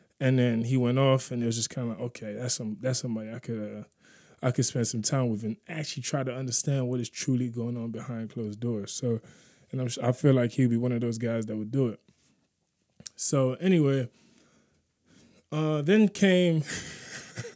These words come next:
<laughs> then came two more officers. Okay, there's this one officer,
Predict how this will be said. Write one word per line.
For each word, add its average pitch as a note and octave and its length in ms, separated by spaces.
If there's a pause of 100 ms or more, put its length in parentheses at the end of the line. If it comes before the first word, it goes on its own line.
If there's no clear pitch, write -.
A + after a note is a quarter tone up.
(120)
<laughs> - 1200
then G#3 220
came E3+ 320
two F#3 280
more D3+ 200
officers. A#2 760
Okay, A2+ 360
there's A#2+ 200
this A#2 320 (640)
one C#3+ 240
officer, A2+ 720